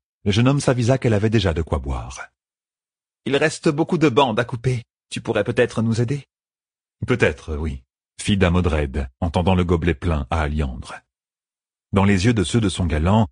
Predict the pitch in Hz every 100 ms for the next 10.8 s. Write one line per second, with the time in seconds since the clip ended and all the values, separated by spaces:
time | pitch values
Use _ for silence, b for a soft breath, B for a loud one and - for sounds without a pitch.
0 | _ 87 101 95 87 117 107 71 78 87
1 | 92 - 76 98 101 - - 110 - 131
2 | 127 151 - 104 98 101 - 80 67 82
3 | 76 67 65 - - - _ _ _ _
4 | _ - 110 139 135 120 170 107 78 -
5 | 131 90 73 87 117 107 _ _ - 113
6 | 143 151 135 - 147 135 151 131 - 71
7 | 64 67 - _ _ _ _ 113 98 92
8 | 104 110 98 117 95 87 85 80 107 98
9 | 85 82 101 90 78 90 101 87 80 -
10 | 76 71 76 - - 71 62 57